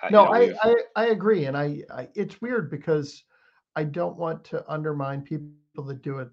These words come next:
Speaker 2: you know, full time,
Speaker 1: Mm-hmm.
Speaker 2: uh, 'cause I just, you know, I,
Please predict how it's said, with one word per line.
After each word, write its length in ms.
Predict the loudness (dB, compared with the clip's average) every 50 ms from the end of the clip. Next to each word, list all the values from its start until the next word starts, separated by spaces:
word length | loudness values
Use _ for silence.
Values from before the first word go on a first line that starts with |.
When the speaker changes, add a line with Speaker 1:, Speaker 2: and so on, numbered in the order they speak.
| _ _
Speaker 2:
you 140 | -14 -12 -12
know, 260 | -10 -12 -12 -14 -16 -18 _ _
full 260 | _ -6 -4 -4 -4
time, 480 | -4 -4 -4 -2 -2 -2 -2 -4 -4 -8 -10 _ _ _ _ _ _ _ -10
Speaker 1:
Mm-hmm. 260 | -10 -10 -10 -10 -10 -10
Speaker 2:
uh, 100 | -10 -10
'cause 300 | -8 -6 -6 -4 -2 -2
I 160 | -2 -2 -2
just, 380 | -2 -4 -4 -6 -6 -8 -14 _ _ _ _ _ _ _ _ _ _
you 140 | -14 -12 -12
know, 300 | -12 -12 -14 -16 -18 _ _ _ _ _ _ _ _ _ _ _ _ _ _ _ -8
I, 120 | -6 -6